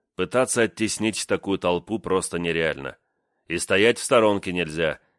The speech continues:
не за тем их послали. А вот вытащить сотрудников администрации надо попробовать, и пусть народ захватывает пустое здание.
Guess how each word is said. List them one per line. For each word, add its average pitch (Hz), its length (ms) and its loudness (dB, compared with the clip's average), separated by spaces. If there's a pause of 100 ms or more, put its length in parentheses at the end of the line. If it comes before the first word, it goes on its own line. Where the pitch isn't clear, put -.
не 101 180 -4
за 104 180 2
тем 101 300 0
их 95 260 -6
послали. 76 560 -4 (680)
А 90 140 -2
вот 113 180 2
вытащить 120 440 0
сотрудников 107 640 -2
администрации 104 760 0
надо 87 300 0
попробовать, 80 720 -6 (280)
и 95 120 -2
пусть 120 400 -2
народ 110 300 4
захватывает 101 680 0
пустое 82 440 -2
здание. 76 520 -4